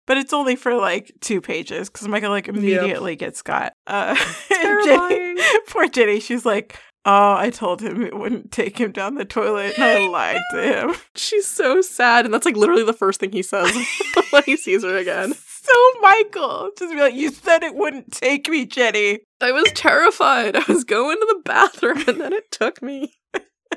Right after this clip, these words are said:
Speaker 2: Thank you, L J Smith, for that moment.
Speaker 1: It's so good. Everybody's like, "Oh my God, Jenny, what are you doing here? How did you get here?" Michael, like, "You said wouldn't take me." <laughs>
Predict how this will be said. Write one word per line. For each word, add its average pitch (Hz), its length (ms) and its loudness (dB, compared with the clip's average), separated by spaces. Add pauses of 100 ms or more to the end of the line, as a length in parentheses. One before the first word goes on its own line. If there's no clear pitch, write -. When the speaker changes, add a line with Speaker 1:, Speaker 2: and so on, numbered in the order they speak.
(1200)
Speaker 2:
Thank 214 240 2
you, 202 80 2
L 180 60 0
J 175 120 -4
Smith, 170 280 -8
for - 160 -8
that - 200 -6
moment. - 220 -14
Speaker 1:
It's - 180 -2
so 247 320 2
good. 208 380 -2
Everybody's 233 440 -4
like, 247 140 -8
"Oh 247 120 -4
my 247 160 -4
God, 233 340 -6
Jenny, 196 320 -10
what 226 160 -6
are 254 40 -4
you 233 140 -4
doing 277 420 -8
here? 202 220 -8
How 214 120 -6
did 247 160 -6
you - 60 -20
get 214 200 -4
here?" 208 100 -10
Michael, 196 300 -8
like, 156 200 -6 (200)
"You 202 120 -8
said 175 460 -10
wouldn't 196 300 -10
take - 420 -10
me." - 140 -20 (400)
<laughs> 247 80 -12